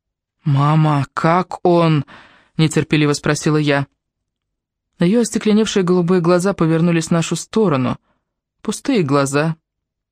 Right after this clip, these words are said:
Отрешённые глаза. Потерянные глаза. Они старались отыскать что-то. Я думаю, это была её человечность. «У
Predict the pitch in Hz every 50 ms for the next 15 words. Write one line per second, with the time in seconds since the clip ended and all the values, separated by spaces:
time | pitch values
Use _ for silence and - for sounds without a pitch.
0 | _ _ _ _ _ _ _ _ - 131 - - - 131 139 - - 233 208 151
1 | 120 120 120 123 - 127 127 123 - - 71 - - _ _ _ _ _ _ _
2 | _ _ _ _ _ _ _ _ _ _ _ _ _ _ - 165 156 - - 214
3 | 190 151 127 127 127 107 92 - - 101 120 - - - - - _ _ _ _
4 | _ _ _ _ _ _ _ _ _ _ _ _ _ _ _ _ _ _ _ _
5 | _ _ _ - 175 185 214 254 254 - - 240 233 240 240 240 233 - 240 220
6 | - 233 - - - 277 233 175 - - - 165 151 143 - - 156 143 139 139
7 | - - - _ _ _ _ _ _ _ _ _ _ _ _ _ _ - - -
8 | - - - - - - - - - _ _ _ - 185 196 190 180 214 214 202
9 | 196 - 202 180 175 190 190 185 185 180 196 185 - - 196 185 196 165 104 -
10 | - - - - - - - - - _ _ _ _ _ _ _ _ _ _ _
11 | _ _ _ _ _ _ _ _ _ _ _ _ _ _ _ _ _ _ _ _
12 | _ _ _ _ _ _ _ _ _ _ _ _ _ _ _ _ _ - - -
13 | _ _ _ _ _ _ _ _ _ _ _ _ _ _ _ - 190 185 185 185
14 | 190